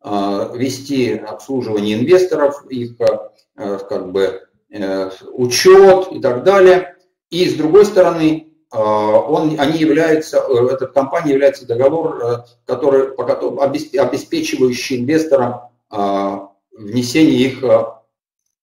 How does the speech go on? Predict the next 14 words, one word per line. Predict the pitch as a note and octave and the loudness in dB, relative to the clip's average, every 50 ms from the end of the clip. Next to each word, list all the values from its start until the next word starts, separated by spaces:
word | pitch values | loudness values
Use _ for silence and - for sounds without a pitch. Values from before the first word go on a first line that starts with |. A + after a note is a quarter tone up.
| - - - - | -12 -12 -12 -10
а, | - F2+ F#2 F#2 | -8 -6 -4 -4
в | F#2 F#2 G#2+ | -2 0 0
акционеры | A2 - - C#3 C3 C3 B2 A#2 A2+ A#2+ A#2+ A#2+ A#2+ - - _ _ _ _ _ _ _ _ _ | 0 4 4 4 4 6 4 4 4 4 2 2 -2 -6 -12 _ _ _ _ _ _ _ _ _
после | - B2 A#2+ - A#2 - | -4 -4 -2 -2 -6 -6
того, | - - - D#3 D#3+ | -4 -4 -4 -2 -2
когда | D#3+ C#3+ G#2+ G#2 A#2 A#2 A#2 | -2 -2 -2 -2 -2 -2 -2
они | A2+ | -4
это, | A2 G#2 A2 G#2 G#2 - - | -4 -4 -4 -6 -6 -8 -12
с | - - - | -18 -20 -14
момента, | - A2+ A#2 C3 D3+ D3+ - - | -10 -6 -2 -2 -2 -2 -2 -4
когда | - G#2+ G#2 A2+ | -6 -6 -6 -4
они | A#2 A#2+ A#2 | -4 -4 -4
это | G#2+ - - | -6 -6 -8
пожелают. | - - - - A2 G2+ G2 F#2 - - - | -8 -10 -6 -4 0 0 0 0 0 -4 -8